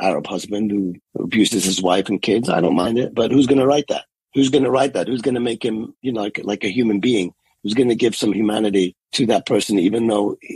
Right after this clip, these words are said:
he's a terrible person? Then I'll consider it. But the way somebody just decides to write it, and, uh, it's gonna be terrible. That's what makes a stereotype. So I think I believe stereotypes are s-,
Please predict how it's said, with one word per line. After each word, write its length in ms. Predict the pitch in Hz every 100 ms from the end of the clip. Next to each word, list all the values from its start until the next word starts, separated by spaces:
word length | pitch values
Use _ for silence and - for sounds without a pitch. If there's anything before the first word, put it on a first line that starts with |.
| -
he's 120 | 101
a 60 | 107
terrible 340 | - 104 92
person? 420 | - 110 - 101 - _ -
Then 220 | 127 117
I'll 100 | 107
consider 480 | - 107 143 135 95
it. 180 | - - _ -
But 320 | 90 67 60 _
the 160 | 110 90
way 520 | 104 113 104 98 - - _ _
somebody 340 | - 113 104 95
just 180 | 98 -
decides 360 | 85 95 98
to 80 | -
write 220 | 87 101
it, 160 | 107 - _ _ -
and, 380 | - 104 98 -
uh, 600 | - - - - - -
it's 140 | -
gonna 200 | - -
be 100 | 78
terrible. 300 | - 85 95
That's 180 | 101 -
what 100 | 104
makes 180 | 107 117
a 40 |
stereotype. 560 | - 67 58 - - - _ _ -
So 420 | 117 95 80 - _ -
I 60 | 110
think 220 | 123 107
I 80 | 101
believe 280 | 101 107 101
stereotypes 560 | 123 107 101 101 -
are 300 | 107 95 87 - _ -
s-, 140 | -